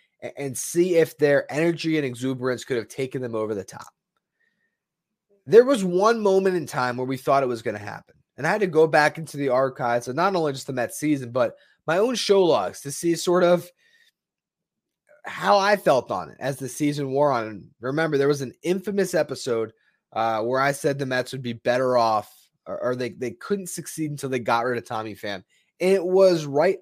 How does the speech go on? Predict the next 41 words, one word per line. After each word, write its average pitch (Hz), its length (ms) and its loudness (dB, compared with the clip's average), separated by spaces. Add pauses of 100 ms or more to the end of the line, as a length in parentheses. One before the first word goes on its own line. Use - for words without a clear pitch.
after 165 400 -2
this 131 220 -2
point 123 280 -10
in 110 40 -16
time 113 200 -4
when 110 100 -6
Mark 113 280 -2
Vientos 110 440 -8
came 110 240 -6
up. 143 180 0 (320)
And 139 80 0
I 151 40 6
was 160 140 4
also 165 340 2
advocating 131 440 0
for 139 100 -10
Daniel 131 300 -2
Vogelbach 143 520 2
to 101 100 -20
get 101 160 -8
the 92 40 -16
boot 104 300 -8
and 135 140 -10
for 156 60 -8
the 156 100 -6
Mets 160 220 -2
to 160 60 -16
just 160 160 -12
lean 170 240 -2
into 156 240 -6
the 127 80 -8
kids. - 420 -14 (580)
And 131 200 -6
I 143 60 0
had 160 100 0
a 151 60 4
lot 151 340 2
of 165 120 -2
shows 160 420 2
about 135 500 0
this 107 320 -8